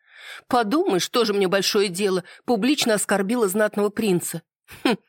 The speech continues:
я даже поёжился от воспоминаний об этом. Отец был страшно зол. Конечно, сам второй принц притворного замка хотел сделать предложение руки и сердца его дочери. Ну, подумаешь, что я ему в этом отказала.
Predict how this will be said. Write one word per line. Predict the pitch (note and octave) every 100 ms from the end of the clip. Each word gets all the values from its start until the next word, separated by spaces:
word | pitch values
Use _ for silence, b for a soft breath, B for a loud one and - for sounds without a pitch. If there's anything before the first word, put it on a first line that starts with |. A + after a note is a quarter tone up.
| _ _ _ _
я | D3+ D#3
даже | D#3 E3
поёжился | F#3 F#3 D3+ - - D3
от |
воспоминаний | D#3+ - F3 E3+ D#3+ D3+
об | D3+ D3+
этом. | - E3 - b b b
Отец | D#3 - F#3 E3+
был | F3
страшно | - - A#3+ - B3
зол. | A#3 G#3 A3+ C3+ - _ _ -
Конечно, | F3 D3 D#3+ - C#3 B2 B B B
сам | - - G3 A3+ A#3
второй | - G3+ G3+ A#3+ -
принц | - G#3 A#3+ A3
притворного | - G#3 G3 A3 B3+ B3 A#3+
замка | G#3+ C4+ C4 G#3+ E3+
хотел | D#3 F3+ F3+ F3
сделать | E3 F#3 E3+
предложение | F3+ E3+ F3+ F#3 F#3+ F3
руки | F3 E3+ F#3
и | E3+
сердца | - - A3 G3+ G3
его | F3 F#3+
дочери. | F3+ G3 D#3+ - D3+ - _ _ b b b
Ну, | B3
подумаешь, | A#3+ B3 C4+ F#4 G#3+
что | - G3
я | F#3+
ему | F#3 F3+
в |
этом | F3+ F3+
отказала. | F3 F#3+ F#3 E3+ D3+